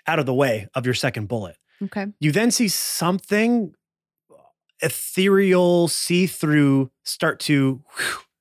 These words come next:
Speaker 1: fly down at the gun that was knocked to the floor.
Speaker 2: Can I use an action surge on that, or are you gonna?
Speaker 1: Uh,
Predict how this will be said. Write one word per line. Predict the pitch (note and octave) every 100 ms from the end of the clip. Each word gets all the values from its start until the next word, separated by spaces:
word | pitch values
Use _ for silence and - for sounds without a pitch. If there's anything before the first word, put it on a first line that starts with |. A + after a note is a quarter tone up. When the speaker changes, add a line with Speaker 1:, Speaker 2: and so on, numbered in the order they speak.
| _ _
Speaker 1:
fly | - D3+ D3+
down | C#3+ C#3+ C3+ B2 A2+ - _ _ _ _ _ _ _ _ _ _
at | D3
the | -
gun | A#2+ D3 C3
that | B2+ G2+ _ _
was | B2+ A2+ -
knocked | C3+ A#2 -
to |
the | A#2
floor. | - G#2 D2+ - _ _ _ _ _
Speaker 2:
Can | - F#3
I |
use | F3+ F#3
an | F#3
action | E3+ F3 - G#3+
surge | - A#3 B3 A#3+ - - _ _
on | A#3+ B3
that, | C4+ D4
or | F#3
are |
you | F3+ F3+
gonna? | F3+ E3+ E3+ E3 _ _ _ _ _ _ _ - -
Speaker 1:
Uh, | D3+ D3+ D3+ D3 C#3+ C#3+